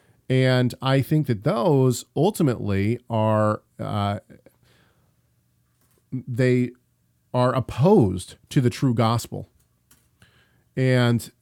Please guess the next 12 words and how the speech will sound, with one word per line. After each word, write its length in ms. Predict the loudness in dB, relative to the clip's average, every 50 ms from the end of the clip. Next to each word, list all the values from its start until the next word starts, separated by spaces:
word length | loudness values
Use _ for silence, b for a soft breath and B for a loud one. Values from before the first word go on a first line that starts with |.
| -12
so 400 | -10 -6 0 2 2 4 4 2
I 160 | 2 0 0 0
think 300 | 2 0 0 0 -2 -2
that, 360 | 0 0 0 0 0 -2 -2
uh, 220 | 0 2 2 2
the, 140 | 2 0 -2
the 680 | -4 -4 -4 -2 0 0 2 0 0 -2 -4 -8 -10 -8
warnings 500 | -4 -2 0 2 2 0 0 0 0 0
against 420 | 0 0 0 0 0 0 0 -2 -2 -2
a 260 | -2 0 0 0 -2
different 580 | -2 -4 -2 0 0 0 0 0 -2 -2 -2
gospel 640 | -2 0 0 0 0 -2 -6 -10 -12 -12 -12 -12 -14